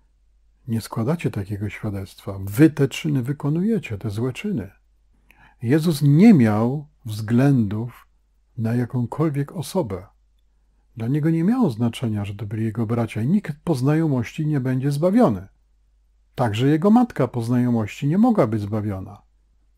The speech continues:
Kiedy w Ewangelii Łukasza czytamy hymn, który wyśpiewuje Maria, tam jest wyraźnie powiedziane, że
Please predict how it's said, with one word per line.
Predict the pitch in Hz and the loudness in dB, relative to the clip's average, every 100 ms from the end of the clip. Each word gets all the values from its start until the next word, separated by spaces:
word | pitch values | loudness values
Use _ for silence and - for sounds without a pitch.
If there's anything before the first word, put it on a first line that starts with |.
| _ _ | _ _
Kiedy | - 117 117 117 113 117 117 | -4 0 2 2 2 0 -4
w | 104 - - - - | -14 -20 -20 -20 -14
Ewangelii | 110 113 123 123 131 123 | -8 0 2 4 4 4
Łukasza | 117 113 139 - 110 104 _ _ - _ _ | 2 2 0 0 -6 -6 _ _ -20 _ _
czytamy | - 113 107 135 117 107 104 _ _ _ - 117 110 | -10 -6 2 4 4 0 -4 _ _ _ -10 -4 -4
hymn, | - 190 202 123 | 0 4 4 4
który | - 113 104 | -2 -4 -2
wyśpiewuje | 110 - 117 110 123 113 | -4 -4 -2 0 0 2
Maria, | 104 98 110 139 - _ _ _ _ _ | 0 -2 -2 -4 -8 _ _ _ _ _
tam | - 113 | -8 -4
jest | 110 107 | -4 -2
wyraźnie | 123 156 156 143 | -2 -2 -2 -4
powiedziane, | 117 110 104 107 98 95 98 _ _ _ _ _ _ 117 | -4 -4 -2 -2 -4 -6 -8 _ _ _ _ _ _ -8
że | 98 101 104 107 | -6 -4 -4 -6